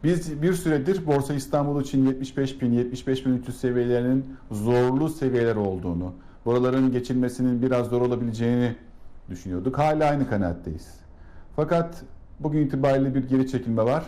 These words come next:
Geri çekilmelerde de en azından bu hafta için ya da bugün için diyelim,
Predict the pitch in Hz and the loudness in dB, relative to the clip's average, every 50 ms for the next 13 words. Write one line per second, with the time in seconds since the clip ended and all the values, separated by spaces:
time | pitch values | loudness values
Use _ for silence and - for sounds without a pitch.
0 | - 127 123 131 147 151 - 147 131 - 135 135 135 135 135 135 131 135 156 190 | -4 -2 0 0 0 0 -2 -2 -2 0 2 2 4 4 4 4 2 2 0 0
1 | 190 143 127 131 135 - - - - - - - - - 135 143 143 139 123 131 | 0 2 0 0 0 -4 -10 -16 -20 -20 -20 -20 -12 -8 -4 -2 0 0 0 2
2 | 123 123 123 120 120 120 127 120 113 107 - 110 101 95 - - 104 101 104 101 | 2 2 2 2 2 2 2 2 2 0 -2 -4 -4 -4 -4 -4 -2 -2 0 0
3 | 113 110 117 113 113 107 101 - - 95 92 90 90 90 92 101 135 165 196 | 0 0 0 0 0 0 0 -2 -2 -4 -2 0 0 0 0 0 -2 -2 -4